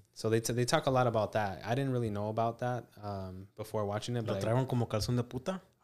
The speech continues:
Speaker 1: Oh, yeah. <laughs> Oh, yeah.
Speaker 2: Pa' arriba y pa' abajo.
Speaker 1: They were working that boy day and night.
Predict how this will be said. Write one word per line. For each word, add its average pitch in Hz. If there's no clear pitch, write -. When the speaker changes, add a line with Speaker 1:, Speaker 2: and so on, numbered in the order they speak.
Speaker 1:
Oh, -
yeah. -
<laughs> -
Oh, 175
yeah. 151
Speaker 2:
Pa' 113
arriba 113
y 127
pa' 107
abajo. 104
Speaker 1:
They 110
were 117
working 120
that 101
boy 101
day 107
and 104
night. 104